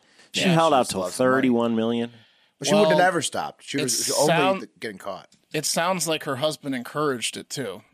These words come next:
Speaker 3: So that's a problem there.
Speaker 2: Oh, yeah. He was getting boats and shit. He was
Speaker 3: Yeah.
Speaker 2: probably,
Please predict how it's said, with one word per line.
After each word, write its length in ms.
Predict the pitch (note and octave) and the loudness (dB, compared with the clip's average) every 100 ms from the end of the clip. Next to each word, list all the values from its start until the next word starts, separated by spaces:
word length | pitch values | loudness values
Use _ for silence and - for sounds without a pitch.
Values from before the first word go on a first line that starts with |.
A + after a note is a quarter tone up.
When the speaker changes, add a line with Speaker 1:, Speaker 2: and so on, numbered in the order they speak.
| _ | _
Speaker 3:
So 360 | - B2 G#2+ G#2+ _ - | -8 -6 -6 -8 _ -8
that's 180 | C3+ - | -8 -8
a 40 | |
problem 420 | B2 C3 A#2 A2 | -6 -4 -4 -6
there. 240 | A#2 A#2 A2 - | -12 -12 -10 -4
Speaker 2:
Oh, 120 | G2 | -2
yeah. 180 | A2+ D#2+ | -2 -2
He 160 | D3 | 2
was 100 | D#3 A2+ | 0 0
getting 240 | A#2 F2+ | -6 -8
boats 420 | - A2 C3 - | -4 -2 -2 -6
and 100 | B2+ | -8
shit. 340 | A#2+ C3+ C3 - - | -4 -4 -4 -8 -6
He 80 | G#2+ | -2
was 80 | |
Speaker 3:
Yeah. 60 | - | 0
Speaker 2:
probably, 360 | B2 F#2+ E2+ | -2 -2 -10